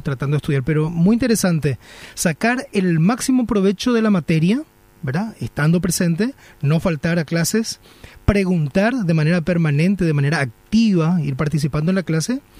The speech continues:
y bueno, prestando toda esa atención, uno no tiene que estar tragándose, bueno, sí, tiene que tragarse igual los libros,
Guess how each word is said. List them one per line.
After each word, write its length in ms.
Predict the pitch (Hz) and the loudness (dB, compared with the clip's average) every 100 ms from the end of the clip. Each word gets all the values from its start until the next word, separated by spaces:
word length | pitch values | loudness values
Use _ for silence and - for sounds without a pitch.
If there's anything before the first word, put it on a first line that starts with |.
| - - - - | -20 -20 -20 -6
y 40 | 185 | 0
bueno, 160 | 147 | 0
prestando 480 | 123 143 175 185 190 | 0 -2 0 2 0
toda 320 | - 202 208 | -2 0 0
esa 100 | 208 | 0
atención, 680 | 214 214 185 - 202 233 269 - - - | 0 2 2 2 2 2 -2 -8 -18 -2
uno 180 | 190 202 | 2 2
no 80 | 185 | 2
tiene 200 | 180 190 | 0 0
que 80 | |
estar 180 | 165 170 | 0 -2
tragándose, 480 | 165 151 170 165 165 - _ _ _ - | 0 2 2 2 -2 -4 _ _ _ -4
bueno, 260 | 160 110 | -2 -2
sí, 220 | - 196 | -4 -4
tiene 200 | 160 143 | -2 -2
que 80 | 143 | -2
tragarse 320 | 123 123 127 139 | -2 -2 -2 -2
igual 140 | 127 | 0
los 120 | 131 | 0
libros, 380 | 170 175 139 - | 0 0 -2 -6